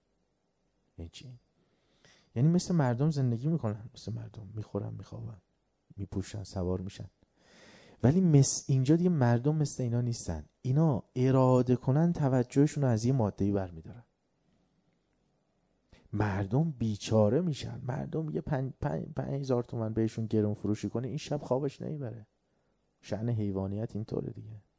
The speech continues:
یه این، این از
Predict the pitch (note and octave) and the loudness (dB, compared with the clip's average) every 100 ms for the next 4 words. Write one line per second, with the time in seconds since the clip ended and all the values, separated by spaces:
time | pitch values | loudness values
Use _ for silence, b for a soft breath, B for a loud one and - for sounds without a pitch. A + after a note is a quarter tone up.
0 | _ _ _ _ _ _ _ _ _ _ | _ _ _ _ _ _ _ _ _ _
1 | - B B B B B D3+ F3+ F#3+ - | -20 B B B B B -4 -2 0 -2
2 | E3+ F#3 F#3+ | 0 2 0